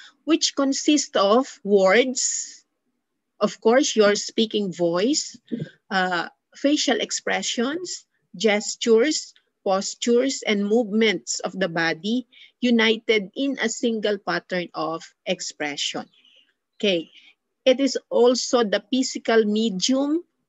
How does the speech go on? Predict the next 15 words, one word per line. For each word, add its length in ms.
through 180
which 340
the 100
speaker's 560
mind 560
make, 320
makes 460
contact 680
with 240
the 180
audience 640
mind. 320
So 180
that 240
is, 300